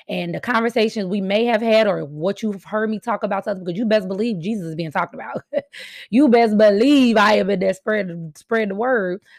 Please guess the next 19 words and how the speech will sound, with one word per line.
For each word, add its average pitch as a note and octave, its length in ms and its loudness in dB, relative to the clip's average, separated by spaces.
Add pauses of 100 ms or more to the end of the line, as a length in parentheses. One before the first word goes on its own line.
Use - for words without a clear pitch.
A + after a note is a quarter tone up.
to A#3+ 100 0
those A#3 260 2
who B3 120 -2
will G3+ 140 2
want F#3+ 220 -6
to A#3+ 80 0
listen A#3+ 340 0
and E3+ 120 -6
those F#3+ 240 -2
who G#3+ 100 -2
are G3 140 -2
open F#3 280 -6
to G#3+ 140 -4
hear A3 400 0 (640)
what G3+ 220 0
thus G3 220 2
said G#3+ 240 0
the A#3+ 100 2
Lord. C#4+ 340 -2